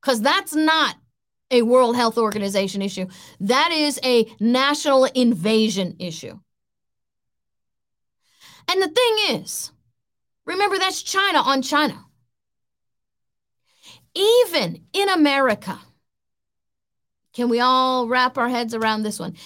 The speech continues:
Even in America, over the last two and a half years, people did not comply. Entire cities did not comply. Entire states did not comply.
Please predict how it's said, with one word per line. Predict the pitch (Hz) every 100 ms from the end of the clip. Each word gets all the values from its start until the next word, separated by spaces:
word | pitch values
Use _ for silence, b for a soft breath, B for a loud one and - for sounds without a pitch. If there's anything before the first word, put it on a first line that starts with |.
| B B
Even | 311 339 330
in | 320
America, | 277 262 269 262
over | 226 214
the |
last | 208 220 226
two | 254
and | 233
a |
half | 226 202 214
years, | 208 202
people | - 220 202
did | 190 185
not | 175
comply. | 165 190 180 170 214 - _ _ _ _ _ _ _ _ _ -
Entire | 277 247 254 240
cities | 233 - 247 254 240
did | 233 220
not | 220 214
comply. | 214 226 214
Entire | 226 226 254 240
states | 226 - - - - 381 415 349 - - - _ _ _ - 214
did | 262 220
not | 247 202
comply. | - 208 196 156